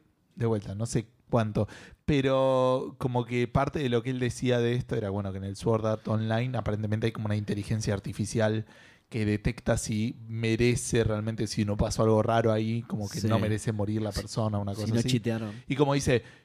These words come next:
Speaker 1: esto también tendría que implementarse con algo así como diciendo, "Te lo estás tomando muy en serio". <laughs>
Speaker 2: Sí,
Speaker 1: Y
Speaker 2: sí,
Speaker 1: me parece
Speaker 2: chabón.
Speaker 1: que no va, eh, y dice, "Bueno, eh, ya tenemos la mitad para hacer el juego de Sword Art Online.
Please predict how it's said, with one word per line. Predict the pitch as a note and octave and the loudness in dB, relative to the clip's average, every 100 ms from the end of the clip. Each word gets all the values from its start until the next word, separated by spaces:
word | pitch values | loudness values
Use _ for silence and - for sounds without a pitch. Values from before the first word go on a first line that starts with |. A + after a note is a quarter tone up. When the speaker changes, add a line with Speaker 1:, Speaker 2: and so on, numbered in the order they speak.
| _ _ | _ _
Speaker 1:
esto | D3+ C#3 E3 | -4 2 2
también | - B2 C3+ C#3+ | 0 -2 2 2
tendría | C#3 C3 C3 | 0 -2 -2
que | |
implementarse | B2+ A2+ A#2 B2 B2 | -2 -2 0 0 -2
con | B2 B2 | -2 0
algo | B2+ | 2
así | B2 | 0
como | C3 C3 | -2 -4
diciendo, | B2+ C3+ B2+ | -2 -2 -2
"Te | - | -2
lo | C3+ | 0
estás | - | 0
tomando | - G#3+ G3 | 0 0 2
muy | G#3 | 2
en | C#4 | 0
serio". | G#3 F#3+ D3 - | 0 2 2 0
<laughs> | F3+ - B3+ A3 - F#3+ | 0 2 2 0 0 -4
Speaker 2:
Sí, | F3+ D3 C#3 | -2 0 2
Speaker 1:
Y | |
Speaker 2:
sí, | B2+ | 2
Speaker 1:
me | F3 | 2
parece | D#3 E3 | 2 2
Speaker 2:
chabón. | E3 | 2
Speaker 1:
que | D3 | 2
no | C#3+ D3+ | 2 4
va, | D#3 - - D#4 | 2 0 -4 -4
eh, | B2+ A#2 A2 A2 - - - - _ - | -2 2 0 -2 -10 -20 -20 -20 _ -4
y | C3 | 0
dice, | A#2+ B2 C3 | 2 2 2
"Bueno, | C3 C#3+ A2+ - _ - | 2 2 0 -2 _ -8
eh, | - A#2 A2 G#2+ G#2+ G#2+ - - _ _ _ _ - | -2 2 4 4 2 0 -8 -20 _ _ _ _ -8
ya | - C3+ | -2 0
tenemos | C3 C3+ C3 | 0 0 2
la | C3+ A#2+ | 2 2
mitad | A#2+ B2 C#3 C#3+ | 0 0 2 2
para | C#3 A#2+ | 2 0
hacer | A2 A#2+ | 0 -2
el | |
juego | A2 B2+ | 0 0
de | A2 | 0
Sword | - A2+ A2 | 0 0 0
Art | A2+ | -2
Online. | G#2+ G#2+ G#2 | -2 -4 -4